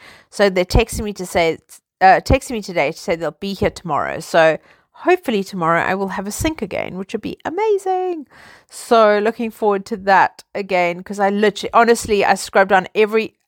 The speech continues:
aspect of that bloody, um, bath after I, I, you know, washed dish in it because I, I put my body in it and I lie in it and I have a bath, and I don't want a bath with, like,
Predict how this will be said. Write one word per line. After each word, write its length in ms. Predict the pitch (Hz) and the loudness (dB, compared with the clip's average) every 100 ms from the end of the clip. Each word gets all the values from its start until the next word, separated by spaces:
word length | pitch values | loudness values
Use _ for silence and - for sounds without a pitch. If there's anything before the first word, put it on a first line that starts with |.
| - | 0
aspect 560 | 202 196 - 214 196 - | 0 0 -6 -10 -10 -6
of 220 | 190 185 | -6 -2
that 320 | 185 170 - _ _ | -2 -4 -6 _ _
bloody, 720 | 180 196 180 175 170 170 - _ _ _ _ _ - | -4 2 2 2 -4 -6 -10 _ _ _ _ _ 0
um, 560 | 175 175 170 170 165 _ - | 4 4 2 -6 -14 _ -6
bath 440 | - 180 170 175 - _ | 4 6 4 2 -12 _
after 500 | - 107 190 - 202 | -10 -8 -8 -10 -2
I, 200 | 185 175 - | 0 0 0
I, 180 | 175 180 - | 0 0 -2
you 140 | 190 | -6
know, 160 | 170 151 | -4 -2
washed 320 | 170 185 - | -2 -6 -10
dish 200 | 165 - | -10 -10
in 60 | 156 | -10
it 140 | - | -8
because 240 | 180 196 | -6 -2
I, 160 | 196 185 - | 0 0 0
I 80 | 220 | -2
put 220 | 220 294 | -2 -2
my 100 | 302 | 0
body 320 | 302 403 269 | 4 4 4
in 100 | 165 | -2
it 220 | 131 - | -2 -6
and 100 | 202 | -6
I 100 | 208 | -6
lie 280 | 208 262 349 | 0 2 2
in 140 | 220 185 | 0 -2
it 180 | 165 | -4
and 100 | 185 | -6
I 100 | 185 | -4
have 120 | 214 226 | -2 -2
a 60 | |
bath, 340 | 240 302 226 233 | 4 4 4 2
and 100 | 254 | -2
I 80 | |
don't 120 | 285 240 | -2 -2
want 140 | 202 | -2
a 100 | 190 | -6
bath 500 | 190 214 196 196 - | -2 4 4 4 0
with, 140 | 185 | -8
like, 280 | 190 180 185 | -4 -4 -4